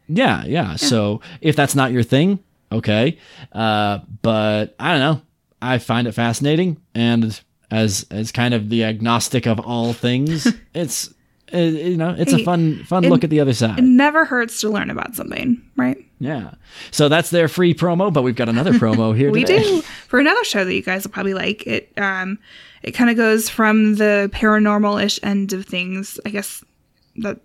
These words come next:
Speaker 2: essentially what occult stuff is. From that end to more of the true crime end, which pair very well.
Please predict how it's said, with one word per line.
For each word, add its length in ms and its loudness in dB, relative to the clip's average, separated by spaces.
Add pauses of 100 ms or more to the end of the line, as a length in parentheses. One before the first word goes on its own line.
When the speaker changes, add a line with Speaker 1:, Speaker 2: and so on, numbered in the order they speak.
Speaker 2:
essentially 560 0
what 300 -8
occult 460 -8 (160)
stuff 380 -8
is. 220 -10 (320)
From 200 4
that 200 4
end 360 0
to 360 -4
more 300 -6
of 380 -8
the 100 0
true 280 4
crime 440 0
end, 400 -2
which 240 -2
pair 260 4
very 380 4
well. 420 -4